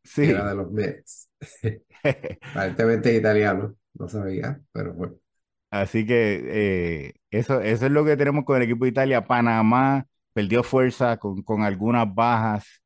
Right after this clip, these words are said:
Speaker 1: China Taipei es un equipo que siempre tiene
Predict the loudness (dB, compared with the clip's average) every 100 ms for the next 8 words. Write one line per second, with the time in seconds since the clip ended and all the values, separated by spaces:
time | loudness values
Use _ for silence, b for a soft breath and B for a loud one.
0 | _ -4 0 2 2 2 2 0 0 2
1 | 2 0 -4 -2 -2 -2 -4 -2 -2 -2
2 | -4 -2 -2 -2 0 0 0 2 2 2
3 | 0 0 0 -2 0 0 -2 -6